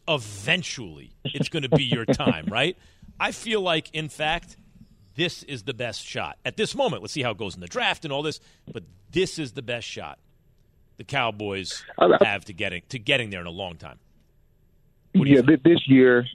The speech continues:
Speaker 2: is gonna give them a, a really good shot. Um, I mean, they, I mean, they, they have a strong conference now, but, um, this year with the changes and everything that, you know, they're bringing in, you know, new coaches, so on and so forth. Sometimes when you shake up that,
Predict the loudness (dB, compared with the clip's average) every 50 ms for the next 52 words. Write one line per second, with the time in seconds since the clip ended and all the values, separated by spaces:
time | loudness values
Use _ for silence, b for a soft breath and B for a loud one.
0 | -18 _ _ 6 6 8 8 6 8 8 6 4 2 0 4 6 6 6 6 4
1 | 4 4 4 4 4 6 6 6 4 4 6 6 8 8 6 4 2 4 2 2
2 | 4 2 2 2 4 4 4 2 -2 _ _ _ _ _ _ _ 2 2 4 4
3 | 4 2 0 -2 -6 -12 -16 _ _ -12 -8 -6 -6 -6 -4 -2 -2 -2 -2 -2
4 | -4 -2 2 2 4 4 4 4 6 6 4 4 0 -2 0 2 2 2 0 -2
5 | -2 0 0 0 -4 -8 -8 -4 -2 -2 -2 -2 -2 0 0 0 0 -2 _ _
6 | _ _ _ _ _ _ _ _ -2 0 0 0 0 -2 -4 -6 0 4 4 4
7 | 4 4 6 8 8 8 8 6 2 -4 -8 -4 -2 0 2 2 2 2 4 4
8 | 4 4 2 2 2 2 2 2 2 0 2 2 2 2 2 0 -2 -8 _ -4
9 | -2 0 2 0 2 2 2 2 4 4 2 2 4 2 2 4 4 4 4 4
10 | 4 2 2 2 2 0 0 -2 -2 0 2 4 4 4 4 2 0 0 2 4
11 | 4 4 4 4 4 4 4 4 4 6 4 4 4 4 2 2 4 4 4 4
12 | 4 4 4 4 2 2 4 4 4 6 6 6 4 4 6 6 6 6 6